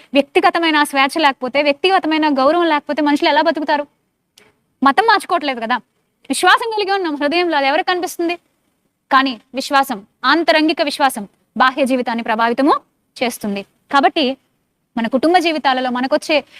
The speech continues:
ఎన్ని ఒడిదుడుకులైనా విశ్వాసంతోనే మనం జయించాలి. విశ్వాసం గొప్పది, విశ్వాసం ఒక ఆయుధం, విశ్వాసము దేవుని ఎదుట ప్రశస్తమైనది. అందుకే అమూల్యమైన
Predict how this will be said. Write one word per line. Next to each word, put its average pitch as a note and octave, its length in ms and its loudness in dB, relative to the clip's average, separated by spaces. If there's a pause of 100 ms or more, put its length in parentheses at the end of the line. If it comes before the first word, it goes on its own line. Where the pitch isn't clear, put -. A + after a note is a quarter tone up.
(220)
ఎన్ని E4 300 2
ఒడిదుడుకులైనా D4 600 2 (400)
విశ్వాసంతోనే C4 600 0
మనం C#4 200 2
జయించాలి. A#3 500 -2 (280)
విశ్వాసం D#4 420 0
గొప్పది, D#4 400 -4 (260)
విశ్వాసం D4+ 360 0
ఒక D4 140 2
ఆయుధం, D#4+ 320 2 (360)
విశ్వాసము E4 500 0 (200)
దేవుని C#4 340 2
ఎదుట C#4 180 -4
ప్రశస్తమైనది. B3+ 840 -2
అందుకే C4 340 0 (240)
అమూల్యమైన E4 800 4